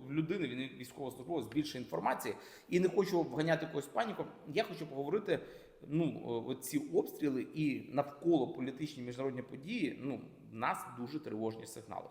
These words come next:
Хто би там що не говорив. Після того, як Трамп втік, тривожність однозначно має посилитись, е, ну, як мінімум, в нашої влади,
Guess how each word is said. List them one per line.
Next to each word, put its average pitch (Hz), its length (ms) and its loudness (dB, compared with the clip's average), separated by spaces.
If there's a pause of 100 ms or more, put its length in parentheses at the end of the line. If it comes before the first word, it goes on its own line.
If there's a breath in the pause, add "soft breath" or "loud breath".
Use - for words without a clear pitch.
Хто 147 100 -8
би - 120 -6
там - 160 -12
що 127 120 -14
не 135 60 -12
говорив. 110 280 -8
Після 151 240 -4
того, 127 220 2
як - 120 -2
Трамп 123 260 2 (120)
втік, 214 260 -6 (480 loud breath)
тривожність 143 720 4
однозначно 113 640 0
має 120 360 0
посилитись, 127 720 -4
е, 110 200 0
ну, 123 140 -4
як 107 200 -4
мінімум, 127 380 0
в 107 60 -8
нашої 110 380 -4
влади, 117 400 0